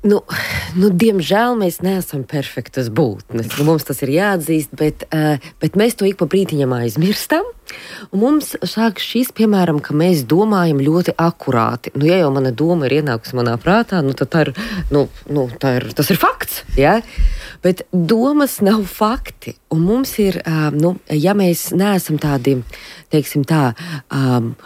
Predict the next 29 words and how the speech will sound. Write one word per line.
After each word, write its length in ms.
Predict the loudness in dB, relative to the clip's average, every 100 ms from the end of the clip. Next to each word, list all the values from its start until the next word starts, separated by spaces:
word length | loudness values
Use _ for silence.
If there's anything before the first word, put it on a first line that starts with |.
| -10
uzmanīgi 840 | 0 2 4 2 2 2 0 0 -2
pret 240 | -2 -2 -2
to 260 | 0 2
vai 140 | 2 2
tādi 240 | 0 0
vērīgi 960 | 0 2 2 2 2 0 -2 -4 -6 -12
pret 260 | -10 -8 -6
to, 160 | -4 -4
kā 240 | -2 -2
mēs 240 | 0 -2 -2
domājam, 640 | -2 0 0 2 0 -2 -2
mēs 260 | -2 0
varam 220 | 2 2 4
nonākt 460 | 2 2 0 -2
lielos, 540 | 0 2 2 0 -2 -4
ā, 140 | -6 -4
strupceļos, 720 | -2 -2 -2 -2 0 0 2
jo 220 | 2 2 2
patiesībā 580 | -2 -4 -2 0 0 -2 -4 -16 -10
tas, 260 | 0 0 0
kā 160 | 0 2
mēs 240 | 2 2
attiecamies 760 | 0 -4 0 -2 -2 -2 -4 -2
pret 220 | -6 -2
lietām, 380 | 0 0 0 0
ļoti 400 | 2 4 2 2
lielā 240 | 2 2 2
mērā 380 | 2 2 2 0
ietekmēs 640 | -2 -2 -4 -6 -6 -6